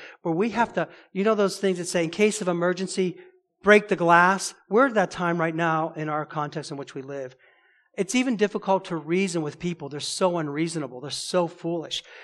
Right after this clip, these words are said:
They're just calling right wrong and wrong right. They're just doing what they want to do. They're so far away from God at this point. All we need, all we can do is preach the gospel and the judgment that awaits, that you are gonna answer to God, that his wrath is being revealed,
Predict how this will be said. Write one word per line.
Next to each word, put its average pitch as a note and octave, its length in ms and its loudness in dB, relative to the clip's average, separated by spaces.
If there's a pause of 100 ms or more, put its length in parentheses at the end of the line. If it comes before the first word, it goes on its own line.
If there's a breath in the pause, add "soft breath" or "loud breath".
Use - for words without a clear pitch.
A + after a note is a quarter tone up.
They're F3+ 80 0
just E3+ 200 -8
calling E3+ 340 0
right E3 280 0
wrong D#3+ 360 0
and C#3 100 -8
wrong D3+ 300 -2
right. D3+ 240 0
They're F3 80 -2
just D#3 200 -6
doing F#3 260 4
what F3+ 120 -2
they D#3 100 0
want D#3 200 -4
to D3 80 -6
do. D3+ 340 -4 (280 loud breath)
They're F#3+ 140 4
so - 460 -2
far F#3 260 0
away D#3 260 0
from D#3 200 -10
God D#3+ 320 -2
at C3 120 -10
this C3+ 140 -10
point. E3+ 400 -4 (480 loud breath)
All F#3+ 220 6
we G3+ 140 4
need, F#3 280 0
all G#3 180 4
we G#3+ 100 2
can A3 400 -2
do D#3+ 200 -2
is D#3+ 120 -6
preach F#3+ 340 -4
the F3 80 -6
gospel E3+ 540 -2 (100)
and B3 360 -4 (140)
the A3+ 60 -6
judgment G3 540 -4
that A3 120 -2
awaits, A#3 500 -4
that F#3+ 160 -4
you C4 200 -2
are A#3+ 400 4
gonna G#3 240 -2
answer D#3+ 340 -8
to G#3+ 60 -4
God, C4+ 440 -8 (200 loud breath)
that G3+ 120 0
his F#3 160 2
wrath G#3+ 340 8
is F#3 100 0
being G3 280 -2
revealed, F#3+ 600 -6